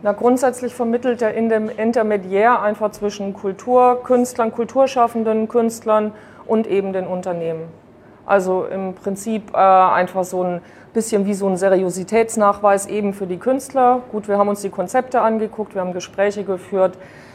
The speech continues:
eben mit den Künstlern. Wir wissen, was für Personen das sind, wofür die stehen und, ähm,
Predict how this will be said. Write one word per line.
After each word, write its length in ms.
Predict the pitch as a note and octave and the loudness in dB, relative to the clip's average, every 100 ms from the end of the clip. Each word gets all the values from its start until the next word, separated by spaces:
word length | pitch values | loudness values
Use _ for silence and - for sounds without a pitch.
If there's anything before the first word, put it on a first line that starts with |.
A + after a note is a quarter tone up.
| - - | -20 -2
eben 300 | A3+ G#3+ G#3 | 2 4 4
mit 160 | A3 | 4
den 180 | A#3+ A3 | 4 2
Künstlern. 640 | G#3 G#3 G3+ - G3 F#3+ | 0 -4 -4 0 2 2
Wir 140 | F3+ F3+ | 0 0
wissen, 280 | F3+ G3 F3+ F3+ F3+ | -2 -4 -8 -12 0
was 220 | F#3+ F#3 | 0 0
für 100 | F#3+ | -8
Personen 520 | F3+ F#3 G3 B3 A#3 | -8 -6 0 2 4
das 200 | G#3+ G#3 | 2 0
sind, 240 | G3+ G3 G3 | -2 -4 -6
wofür 240 | F3+ G3 | -6 -6
die 120 | F#3 | -6
stehen 520 | F3+ - G#3+ G#3+ G3+ | -8 -4 -2 0 -2
und, 420 | G3+ F#3 F3+ F3 - | 0 0 0 -4 0
ähm, 400 | F3 E3+ E3+ E3 | 2 2 2 -6